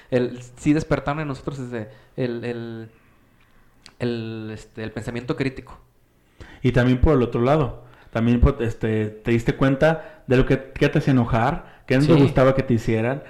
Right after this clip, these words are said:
Speaker 2: que, que ya parte de esa bullying, eh, de secundaria ya era como que, "Chale, ya no quiero,
Speaker 1: Sí,
Speaker 2: ya no me
Speaker 1: ya,
Speaker 2: gusta".
Speaker 1: ya enfrentabas, ya de, ¿sabes
Speaker 2: Ajá,
Speaker 1: qué?
Speaker 2: ya,
Speaker 1: Ya, ni
Speaker 2: exactamente.
Speaker 1: siquiera es chistoso.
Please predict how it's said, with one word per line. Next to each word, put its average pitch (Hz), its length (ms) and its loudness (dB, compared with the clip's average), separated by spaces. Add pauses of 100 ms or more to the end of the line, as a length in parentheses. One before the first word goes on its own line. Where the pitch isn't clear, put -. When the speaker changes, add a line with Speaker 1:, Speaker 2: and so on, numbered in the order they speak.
(200)
Speaker 2:
que, 135 320 2
que 139 220 4
ya 147 240 2
parte 147 320 4
de 131 140 4
esa 131 460 0 (180)
bullying, 143 380 6
eh, 110 460 0 (300)
de 117 120 -4
secundaria 120 640 2
ya 120 220 4
era 127 160 2
como 110 300 -2
que, 113 100 -12 (220)
"Chale, 135 380 0
ya 113 160 -2
no 120 180 -2
quiero, 123 240 2
Speaker 1:
Sí, 147 60 4
Speaker 2:
ya 127 80 2
no 131 60 2
me 131 60 2
Speaker 1:
ya, 120 40 4
Speaker 2:
gusta". 131 240 4
Speaker 1:
ya 151 160 6
enfrentabas, 151 560 2
ya 131 100 2
de, 113 140 -4
¿sabes 143 240 2
Speaker 2:
Ajá, 113 80 0
Speaker 1:
qué? 113 120 2
Speaker 2:
ya, 113 120 4
Speaker 1:
Ya, - 60 4
ni 131 60 2
Speaker 2:
exactamente. 117 460 4
Speaker 1:
siquiera 143 220 4
es 107 60 4
chistoso. 104 500 -4